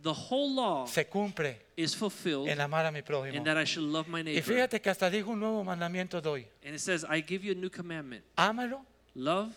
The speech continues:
Speaker 2: como yo Jesús le amé."
Speaker 1: the way I lo-,
Speaker 2: Ya
Speaker 1: Jesus
Speaker 2: no como
Speaker 1: loved.
Speaker 2: a ti mismo.
Speaker 1: Not like yourself.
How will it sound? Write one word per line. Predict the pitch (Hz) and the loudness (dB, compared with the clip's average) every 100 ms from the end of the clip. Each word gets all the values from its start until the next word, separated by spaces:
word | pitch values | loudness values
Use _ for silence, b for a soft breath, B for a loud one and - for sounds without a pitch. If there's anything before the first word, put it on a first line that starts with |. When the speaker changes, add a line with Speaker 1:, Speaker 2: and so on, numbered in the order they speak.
| - | -6
Speaker 2:
como | 156 139 139 | -4 -2 -2
yo | 156 | -4
Jesús | 170 175 - 170 147 | -4 -6 -6 -8 -4
le | 135 | -4
amé." | 127 113 - _ | -6 -10 -16 _
Speaker 1:
the | 139 | -2
way | 139 156 - | 0 0 -2
I | 143 160 | -4 -2
lo-, | 147 143 - | -2 -4 -4
Speaker 2:
Ya | 190 175 | 2 4
Speaker 1:
Jesus | 202 | 4
Speaker 2:
no | 220 | 2
como | 208 196 | 2 2
Speaker 1:
loved. | 185 | 0
Speaker 2:
a | |
ti | 214 | 0
mismo. | 208 220 208 202 208 - | -2 -2 -4 -8 -12 -8
Speaker 1:
Not | 147 196 247 | 2 2 4
like | 240 208 | 0 0
yourself. | 175 - 208 151 143 - | 0 0 0 0 -2 -8